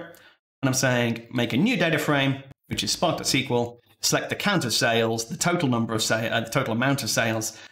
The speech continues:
and bring me back my max timestamp." So I wanna know what was the point that I last calculated this aggregation from. Okay, so that's in, that's gonna go through and that's gonna work things out.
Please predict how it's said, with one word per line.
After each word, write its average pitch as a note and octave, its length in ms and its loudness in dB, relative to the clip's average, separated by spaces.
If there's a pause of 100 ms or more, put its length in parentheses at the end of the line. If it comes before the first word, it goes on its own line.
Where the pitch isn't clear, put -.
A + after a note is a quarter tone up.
(180)
and D#3 160 2
bring F#3+ 160 4
me G3 80 2
back D#3+ 240 0
my C#3+ 140 4
max C3+ 360 0
timestamp." - 640 -4 (640)
So D3 140 2
I C#3 80 2
wanna F#3 240 2
know D#3 420 2 (220)
what D#3+ 140 2
was A3+ 100 2
the D3+ 80 2
point D3 400 0
that C#3+ 80 0
I C3+ 120 2
last C3 360 0
calculated C3+ 640 0
this A2 180 0
aggregation A2 580 -2
from. - 220 -12 (1300)
Okay, - 220 0
so C#3+ 200 2
that's E3 220 0
in, G3+ 200 2
that's E3 140 0
gonna C#3+ 140 2
go B2+ 160 2
through B2+ 200 0
and B2+ 60 2
that's A2+ 120 -4
gonna A2+ 100 -2
work A#2 240 -4
things B2 220 0
out. A#3 200 0